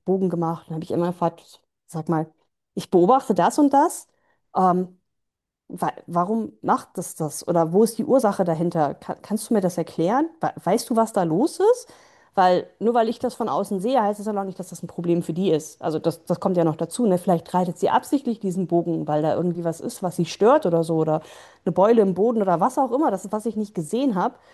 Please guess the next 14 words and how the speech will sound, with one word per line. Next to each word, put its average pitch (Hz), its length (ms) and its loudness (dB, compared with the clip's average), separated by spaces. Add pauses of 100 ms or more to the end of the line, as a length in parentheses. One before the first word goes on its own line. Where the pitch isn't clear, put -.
(460)
Also 185 200 -2
frag 196 280 -2
ich 202 120 -8
halt 202 120 -4
einfach 175 280 -6
mal 180 140 -2
nach, 180 420 -4
„Warum 185 380 -4 (140)
machst - 340 -2
du 202 40 -4
das 160 200 -2
so 151 100 -4
und 139 160 -10
so?“ - 200 -12